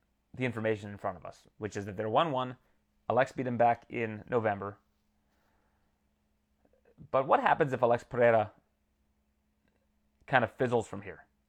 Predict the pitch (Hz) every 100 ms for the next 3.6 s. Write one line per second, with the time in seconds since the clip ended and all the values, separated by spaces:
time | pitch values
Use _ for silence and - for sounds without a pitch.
0 | _ - 175 240 185 165 120 110 98 95
1 | 90 82 80 131 214 - - 190 208 156
2 | 139 131 123 113 113 110 110 107 101 101
3 | 92 92 92 87 - _